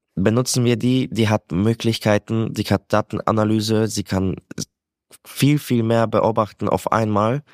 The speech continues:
als ein Mensch. Da haben wir uns überlegt, okay, dann lass mal eine K-I-gestützte Bewegungsanalyse machen. Lass mal einfach eine Kamera erstellen, K I drauf und K I wird einfach anschauen, wird die Daten, sagen wir so, speichern, die,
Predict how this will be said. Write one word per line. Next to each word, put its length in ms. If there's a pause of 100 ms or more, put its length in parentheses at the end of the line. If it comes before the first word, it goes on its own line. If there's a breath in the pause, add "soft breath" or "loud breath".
(120)
als 240
ein 180
Mensch. 400 (420 soft breath)
Da 140
haben 140
wir 80
uns 120
überlegt, 280
okay, 360 (120)
dann 140
lass 200
mal 80
eine 220
K-I-gestützte 800
Bewegungsanalyse 800
machen. 340 (160)
Lass 220
mal 260 (120)
einfach 360
eine 100
Kamera 380
erstellen, 600 (520 soft breath)
K 200
I 140
drauf 380 (260)
und 140
K 140
I 140
wird 120
einfach 420 (520)
anschauen, 580 (120)
wird 200
die 80
Daten, 320
sagen 180
wir 40
so, 80
speichern, 580
die, 140